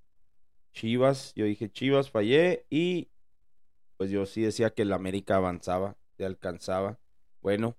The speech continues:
pues nos vamos con ese pa-, ah, primer partido. Eh, el América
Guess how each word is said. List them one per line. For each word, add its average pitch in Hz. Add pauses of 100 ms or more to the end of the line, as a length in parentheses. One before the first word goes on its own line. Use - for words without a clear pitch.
pues 113
nos 110
vamos 117
con 123
ese 127
pa-, 135
ah, 117
primer 117
partido. 185 (500)
Eh, 117 (140)
el 127
América 147